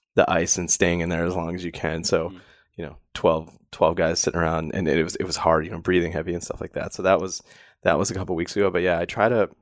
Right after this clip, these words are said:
Speaker 1: I try to do one thing a week that I've never done before. One thing I'm working on right now is I have a file on my phone and my computer of uh, open mic comedy bits. I was just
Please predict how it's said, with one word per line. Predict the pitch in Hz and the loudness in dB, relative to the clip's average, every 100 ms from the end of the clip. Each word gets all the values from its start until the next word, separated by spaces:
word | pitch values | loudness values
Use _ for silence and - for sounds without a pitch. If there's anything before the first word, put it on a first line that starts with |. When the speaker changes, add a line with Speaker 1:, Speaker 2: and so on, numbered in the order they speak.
| _ | _
Speaker 1:
I | - | -4
try | - 110 | 4 6
to | |
do | 107 | 4
one | 95 92 90 | 2 0 2
thing | - 92 92 | 2 2 0
a | 92 | -4
week | 90 92 - - _ _ | -2 -2 -4 -12 _ _
that | - 87 | -2 0
I've | 85 | 0
never | 82 82 | -4 -6
done | 85 87 | -4 -6
before. | - 87 87 | 0 2 2
One | 90 92 | 0 0
thing | 87 | 0
I'm | 90 | 0
working | 87 - | -4 -4
on | 87 | -4
right | 87 82 | -4 -4
now | 85 85 87 | -4 -2 -4
is | 80 - _ _ _ - | -6 -12 _ _ _ -8
I | |
have | 85 | -8
a | 82 - | -8 -14
file | - - 80 82 | -4 0 2 0
on | 87 | -4
my | 85 | -10
phone | - 87 85 | -2 0 0
and | 85 | -4
my | 82 | -8
computer | - - 90 85 | -12 -8 -4 0
of | 90 87 - - _ _ _ _ _ _ _ _ _ | 0 0 -6 -20 _ _ _ _ _ _ _ _ _
uh, | - - 85 87 98 - | -12 -10 -10 -12 -6 0
open | 95 82 | 0 0
mic | 78 82 | -4 -4
comedy | - 85 78 | 0 0 -2
bits. | - - | -8 -4
I | |
was | 85 87 | -4 -6
just | - | -14